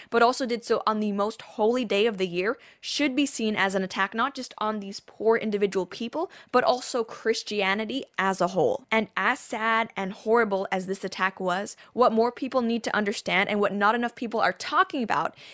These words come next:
is how, unfortunately, it was not unique. You see, across the globe, Christians are the most persecuted religious group.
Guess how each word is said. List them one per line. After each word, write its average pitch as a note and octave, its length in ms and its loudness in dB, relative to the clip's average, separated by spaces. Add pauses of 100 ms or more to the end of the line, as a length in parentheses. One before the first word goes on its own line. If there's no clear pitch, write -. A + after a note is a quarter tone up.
(120)
is A3+ 140 2
how, B3+ 220 4
unfortunately, A3+ 920 -4 (160)
it - 160 -4
was G3 200 0
not F#3+ 260 4
unique. F3 560 -4 (100)
You A#3+ 120 2
see, C4 240 0
across - 500 2
the B3+ 120 -2
globe, A3 460 2
Christians D4+ 800 -4
are A#3 160 2
the A3+ 180 0
most A#3 400 0
persecuted G#3+ 680 -4
religious F3 460 -2
group. - 260 -6